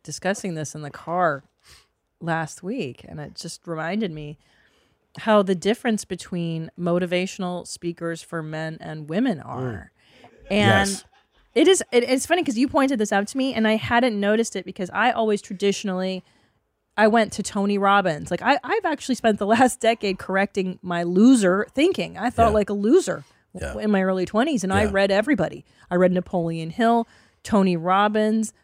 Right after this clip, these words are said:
Speaker 1: Think and Grow Rich. Oh, that's Napoleon Hill. Uh, the Asian guy who went broke.
Speaker 2: Oh, uh, the, the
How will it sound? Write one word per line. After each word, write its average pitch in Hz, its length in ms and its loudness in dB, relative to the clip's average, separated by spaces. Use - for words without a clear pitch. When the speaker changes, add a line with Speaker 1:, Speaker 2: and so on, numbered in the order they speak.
Speaker 1:
Think 247 260 4
and 208 180 2
Grow 196 360 4
Rich. 208 500 0
Oh, 233 80 4
that's 262 200 4
Napoleon 214 340 0
Hill. 175 160 -2
Uh, 208 80 4
the 208 160 2
Asian 226 300 4
guy 220 240 4
who 214 80 2
went 196 200 2
broke. 202 360 0
Speaker 2:
Oh, 90 320 0
uh, 87 60 -6
the, 80 420 -8
the 76 520 -10